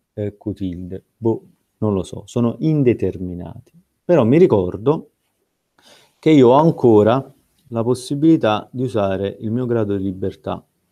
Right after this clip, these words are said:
che è questa U, che ancora non ho usato, anzi devo progettare.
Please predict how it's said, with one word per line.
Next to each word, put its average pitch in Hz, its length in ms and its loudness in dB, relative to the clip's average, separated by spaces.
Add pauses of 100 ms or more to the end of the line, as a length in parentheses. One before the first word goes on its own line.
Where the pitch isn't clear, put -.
(300)
che 127 100 -8
è 120 100 -10
questa 123 340 -4
U, 120 320 0
che - 60 -16
ancora 120 320 -2
non 104 140 -4
ho 98 60 -8
usato, 95 440 -10
anzi 104 280 -12
devo 101 180 -6
progettare. 117 760 -6